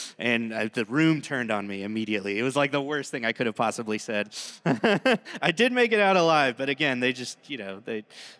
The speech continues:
they didn't, they weren't allowed to have their guns with them that day, so I guess that that's why I got it out. But it just, I, I, I told them I didn't really like Tolkien, but there's this, there's this Tolkien phrase that's really popular. I've been, I've been remedying that.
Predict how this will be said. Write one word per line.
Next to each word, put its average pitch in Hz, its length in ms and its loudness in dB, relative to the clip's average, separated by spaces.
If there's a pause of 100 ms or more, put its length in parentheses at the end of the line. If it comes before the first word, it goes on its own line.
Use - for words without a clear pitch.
(200)
they 131 100 2
didn't, 135 240 -2
they 127 100 -4
weren't 131 160 -2
allowed 120 140 2
to 110 180 -6
have 117 140 -8
their 101 100 -8
guns 98 220 -10
with 95 120 -10
them 104 120 -12
that 101 160 -12
day, 101 160 -8
so - 180 -12
I 98 80 -8
guess 101 180 -12
that 107 120 -10
that's 107 220 -14
why 104 160 -4
I 104 40 -4
got 104 160 0
it 104 140 -2
out. 101 220 -4 (360)
But 117 300 2 (180)
it 151 220 0
just, 147 240 0
I, 139 260 2
I, 143 200 0
I 135 40 4
told 160 220 0
them 147 120 0
I 120 60 4
didn't 160 200 2
really 170 220 2
like 131 220 2
Tolkien, 117 520 -4 (640)
but 165 280 2
there's 180 240 2
this, 180 240 0
there's 160 280 0
this 151 200 -4
Tolkien 214 460 0
phrase 135 520 2
that's - 400 -12 (160)
really 160 240 2
popular. 113 440 -4
I've 120 120 -4
been, 120 160 -6 (380)
I've 139 60 -6
been 143 140 -2
remedying 131 460 0
that. 98 280 -6